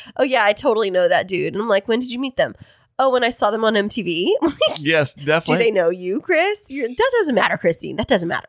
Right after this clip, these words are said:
Speaker 2: I know.
Speaker 1: <laughs> I know them. That's
Speaker 2: Hey,
Speaker 1: what
Speaker 2: sp-, hey,
Speaker 1: matters.
Speaker 2: speaking of meeting people, here, here's
Speaker 1: Okay.
Speaker 2: one there says, "I was excited to meet Adele for the first time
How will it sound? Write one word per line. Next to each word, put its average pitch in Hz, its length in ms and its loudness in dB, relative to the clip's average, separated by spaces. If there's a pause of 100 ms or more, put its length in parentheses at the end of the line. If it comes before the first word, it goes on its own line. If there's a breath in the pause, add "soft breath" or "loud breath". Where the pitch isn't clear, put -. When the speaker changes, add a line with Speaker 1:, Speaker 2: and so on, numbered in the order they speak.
(100)
Speaker 2:
I 131 180 4
know. - 260 0
Speaker 1:
<laughs> 392 1500 -2
I 370 100 2
know 285 160 2
them. 185 280 -4
That's 254 180 0
Speaker 2:
Hey, - 60 4
Speaker 1:
what - 60 0
Speaker 2:
sp-, - 40 -6
hey, 180 60 2
Speaker 1:
matters. 190 100 -2
Speaker 2:
speaking 247 320 2
of 156 100 0
meeting 143 320 2
people, 110 340 -2
here, 139 180 2
here's 190 160 2
Speaker 1:
Okay. - 80 -4
Speaker 2:
one 156 120 2
there 135 120 2
says, 113 380 0 (440 soft breath)
"I 151 160 2
was 202 160 2
excited 190 540 0
to 190 100 0
meet 185 160 -2
Adele 185 680 0
for 175 140 -8
the 175 60 -6
first 190 280 -2
time 175 240 0